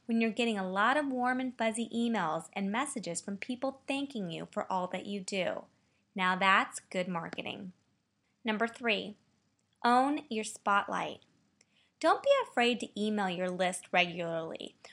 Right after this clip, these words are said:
or showcase your beliefs in your marketing efforts. People don't like vanilla or people who play it safe. It's only natural to admire those who are owning who they are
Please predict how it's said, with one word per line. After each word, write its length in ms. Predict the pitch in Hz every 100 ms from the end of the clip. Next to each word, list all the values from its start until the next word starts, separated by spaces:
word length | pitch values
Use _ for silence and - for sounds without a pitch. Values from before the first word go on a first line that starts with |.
| _ -
or 140 | 233
showcase 640 | - 285 311 - 330 320 247
your 100 | 208
beliefs 760 | 208 208 254 359 - - - -
in 100 | 208
your 120 | 208
marketing 560 | 220 233 277 285 208 180
efforts. 640 | 185 165 - - - - - _ _ -
People 320 | - 359 466
don't 240 | 453 330 285
like 280 | 254 277 233
vanilla 600 | 202 185 196 180 - - _ -
or 80 | 233
people 560 | - 330 - 196 185 -
who 80 | 247
play 300 | - 262 247
it 100 | -
safe. 400 | - 269 - - _ _ - - -
It's 160 | 254 -
only 260 | 302 381 480
natural 400 | 370 202 202 214 208
to 180 | -
admire 640 | 226 220 226 254 294 277 196
those 320 | - - 175
who 140 | - 220
are 160 | - -
owning 380 | 262 285 339
who 180 | 349 320
they 200 | 302 311 -
are 320 | 185 180 180